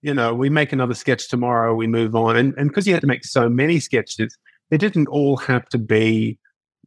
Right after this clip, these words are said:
major things. You could occasionally be a little bit more trivial with what the subject matter was. Whereas with Seven thirty, the gravitas of the show, the fact that you, you know, that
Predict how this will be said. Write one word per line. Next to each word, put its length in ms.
major 680
things. 400
You 80
could 240
occasionally 580
be 180
a 40
little 280
bit 120
more 300
trivial 640
with 140
what 220
the 220
subject 400
matter 240
was. 420
Whereas 260
with 100
Seven 240
thirty, 500
the 160
gravitas 680
of 100
the 80
show, 540
the 80
fact 360
that 140
you, 200
you 100
know, 240
that 400